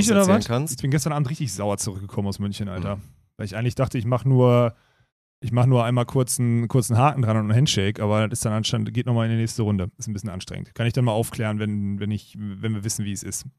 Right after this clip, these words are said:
Speaker 1: Ja.
Speaker 2: Na gut, dann mit, mit einem leichten Dämpfer beenden wir dann heute die Episode.
Speaker 1: Ja. Tut mir
Speaker 2: Aber
Speaker 1: leid.
Speaker 2: gut,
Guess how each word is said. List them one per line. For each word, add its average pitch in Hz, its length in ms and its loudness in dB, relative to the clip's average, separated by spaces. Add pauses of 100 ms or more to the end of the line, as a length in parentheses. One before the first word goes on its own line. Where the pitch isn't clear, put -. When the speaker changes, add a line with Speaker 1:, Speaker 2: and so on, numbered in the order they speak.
(140)
Speaker 1:
Ja. - 140 -10 (1160)
Speaker 2:
Na 139 140 4
gut, - 260 0 (220)
dann 107 180 -2
mit, 127 120 -2
mit 123 360 -2
einem 127 80 -6
leichten 139 420 0
Dämpfer 175 600 0
beenden 131 280 -4
wir 135 60 -6
dann 127 140 -2
heute 120 180 -2
die 110 100 -4
Episode. 113 500 -2 (680)
Speaker 1:
Ja. 95 300 -4 (540)
Tut 127 140 -12
mir 127 80 -6
Speaker 2:
Aber 87 140 -2
Speaker 1:
leid. 78 80 -8
Speaker 2:
gut, - 220 -12